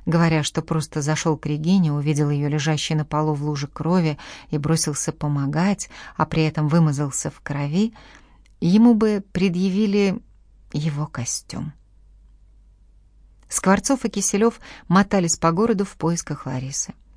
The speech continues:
К матери Кочетова оперативников погнало отчаяние. Они сомневались, что пожилая женщина может знать о местопребывании своего сына,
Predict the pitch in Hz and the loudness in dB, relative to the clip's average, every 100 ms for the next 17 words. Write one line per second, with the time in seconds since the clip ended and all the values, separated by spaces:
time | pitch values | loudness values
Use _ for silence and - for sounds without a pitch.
0 | - - _ - - 175 175 175 165 160 | -20 -20 _ -20 -4 0 2 2 0 -2
1 | 151 - 202 - - 202 196 - - - | -4 -4 -4 -4 -4 -4 -4 -10 -10 -4
2 | 165 190 180 - 247 233 233 208 - 160 | 2 4 4 4 4 4 2 -4 0 2
3 | 151 156 196 196 190 - 185 - - 208 | 2 2 2 0 -2 -4 -6 -4 -4 0
4 | 175 123 135 160 160 _ _ _ _ _ | 0 0 -4 -8 -14 _ _ _ _ _
5 | - 170 175 170 170 170 175 202 143 - | -2 2 4 2 2 2 2 2 0 -4
6 | 147 151 156 156 151 156 180 165 156 156 | -6 -4 -2 -2 -2 0 0 0 -2 -4
7 | - - - 170 160 165 151 170 170 143 | -6 -18 -2 2 2 2 2 2 2 0
8 | 160 156 - 147 160 151 160 156 147 147 | -2 -2 -2 -6 -4 -2 -2 -2 -2 -2
9 | - 156 151 160 - 220 170 | -4 -4 -2 -4 0 2 2